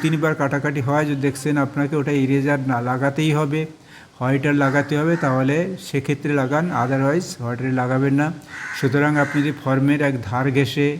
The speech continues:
ছোট করে পরিষ্কার করে লেখেন, তাহলে ভুল হলেও সাম-, পাশে যে জায়গা থাকবে ডান দিকে, সেই জায়গায় আপনি লিখতে পারবেন। আমি অনলাইন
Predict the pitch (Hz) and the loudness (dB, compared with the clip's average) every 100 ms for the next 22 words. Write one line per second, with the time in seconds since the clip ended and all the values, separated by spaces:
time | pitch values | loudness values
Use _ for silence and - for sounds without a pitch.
0 | - - - - - - 117 147 151 147 | -10 -20 -20 -20 -12 -8 -2 -2 2 2
1 | 151 147 - - - 131 - 147 147 143 | 2 0 -4 -12 -4 -4 -2 0 0 0
2 | 147 139 127 123 143 165 175 - - - | 0 2 0 0 0 0 -2 -8 -20 -20
3 | - 131 123 135 127 107 143 143 151 170 | -12 -4 0 0 0 0 2 2 2 0
4 | 165 - - - - 123 127 - 131 123 | -2 -14 -12 -12 -6 -4 -4 -6 -4 -2
5 | - 139 135 131 131 147 143 143 151 139 | 0 0 2 2 2 2 0 0 0 2
6 | 139 139 147 170 165 143 123 123 131 131 | 2 2 0 -2 -2 -4 -2 -2 0 0
7 | 160 180 143 117 139 113 107 98 87 - | -2 0 0 -2 -6 -6 -6 -8 -10 -14
8 | - - - - - - - - - - | -20 -20 -14 -12 -12 -14 -20 -20 -14 -10
9 | - - - - - - - - - - | -10 -12 -18 -18 -12 -10 -12 -16 -20 -20
10 | - - - - - - - - - - | -20 -20 -20 -20 -20 -20 -20 -20 -20 -20
11 | - - - - - - - - - - | -20 -20 -20 -20 -20 -20 -20 -20 -20 -20
12 | - - - - - - - - - - | -20 4 4 4 -8 -18 -20 -20 -20 -20
13 | - - 143 160 165 147 151 160 165 175 | -20 -6 0 4 4 4 4 4 6 4